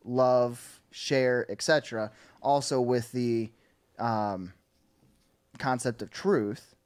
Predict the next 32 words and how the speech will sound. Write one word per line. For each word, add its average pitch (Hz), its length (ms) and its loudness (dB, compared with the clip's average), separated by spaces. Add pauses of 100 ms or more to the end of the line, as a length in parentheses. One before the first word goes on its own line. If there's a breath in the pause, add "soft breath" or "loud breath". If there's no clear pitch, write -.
okay, 117 280 0
and 113 180 -6
values 120 800 -2
as 113 180 -6
well. 87 240 -2
So 127 140 -2
I 151 100 4
guess 190 200 0
that 170 160 4
would, 139 160 0 (400 soft breath)
not 170 120 2
just 143 200 -4
your 143 240 2
truth, 135 500 -2
but, 113 220 -2 (760 soft breath)
but 151 200 -2
to 165 100 -4
me, 165 280 2
like, 135 240 0
again, 131 400 -2
that, 139 340 2 (240)
that 143 300 0
is 127 140 -4
a 120 60 -6
very, 110 600 -4 (400)
like, 113 180 -10
I, 110 220 -4 (800)
I 113 100 -6
don't 101 180 -6
like 95 340 -10
any 95 260 -10
of 76 140 -14